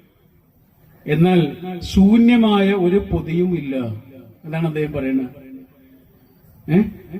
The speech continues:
കാലിയായി കിടക്കുന്ന യാതൊരു പൊതിയും ദൈവം ഈ ഭൂമിയിലേക്ക് പറഞ്ഞയക്കുന്നില്ല എന്ന്. പക്ഷേ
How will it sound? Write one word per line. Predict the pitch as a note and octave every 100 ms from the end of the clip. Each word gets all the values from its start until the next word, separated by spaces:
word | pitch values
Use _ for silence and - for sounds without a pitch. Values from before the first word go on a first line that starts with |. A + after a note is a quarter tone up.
| F3
കാലിയായി | D3+ E3 F#3+ A3 A3 G3+ G#3
കിടക്കുന്ന | G#3 G3 F#3+ F#3+ F#3+ G#3+
യാതൊരു | E3+ D#3 F3 F#3+ G3+
പൊതിയും | F#3+ F3+ F3 F3+ G#3 B3+ C4 F#3 - -
ദൈവം | D#3+ E3+ G3 G#3+ G3
ഈ | G3
ഭൂമിയിലേക്ക് | F3 F3 G3 G#3+ F#3+ F3 F#3 G#3 F4 - - - -
പറഞ്ഞയക്കുന്നില്ല | E3 F3 F#3 F#3 F#3 F3 D#3+ D3 C3+ A2 G2 C3+
എന്ന്. | A#2+ A2+ - - - - _ _ _ _ _ _ - -
പക്ഷേ | E3+ G3+ G#3 C4